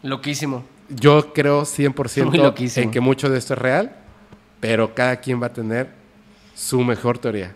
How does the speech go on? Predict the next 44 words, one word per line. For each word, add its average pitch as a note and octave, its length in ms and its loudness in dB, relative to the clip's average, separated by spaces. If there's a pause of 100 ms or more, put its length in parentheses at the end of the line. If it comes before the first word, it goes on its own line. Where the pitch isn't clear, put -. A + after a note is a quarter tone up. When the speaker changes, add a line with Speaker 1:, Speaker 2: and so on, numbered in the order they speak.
(100)
Speaker 1:
Y D#3+ 60 -4
si F3+ 100 0
no A3 120 2
fuera A#3 180 2
real, D#3+ 260 4
aún D#3+ 160 6
así, C#3+ 340 0
el, C#3+ 240 -4
el, A2 680 -4
Speaker 2:
Está G#2+ 120 -2
Speaker 1:
vamos D3 140 4
Speaker 2:
padre, A2+ 120 4
Speaker 1:
a G#2+ 40 0
Speaker 2:
¿no? A#2 60 0
Speaker 1:
mencionarlo, C3 420 2
Speaker 2:
Está C#3 120 0
Speaker 1:
ajá, D3 200 2
como, D3 260 0
como C#3 200 0
ficción C#3+ 600 -2
o C3 80 -12
como A#2 420 -4
fantasía, B2+ 640 -2 (680)
tiene E3+ 160 2
mucha E3 200 0
coherencia C#3 480 0
y C#3 40 -2
está B2 180 -4
increíble, A#2+ 460 -2
¿no? A#2+ 200 -4
Pen-, B2+ 220 -4
pensar C#3+ 420 -2
de C#3 100 -2
esa C3 140 -6
manera, A2 500 -6
porque C3+ 240 -2
nunca E3+ 320 2
vamos D#3+ 340 2
a B2 80 -4
conocer B2 480 -4
como C3+ 180 -4
la A2+ 80 -2
verdad A2+ 340 -4 (360)
absoluta. A#2 640 -8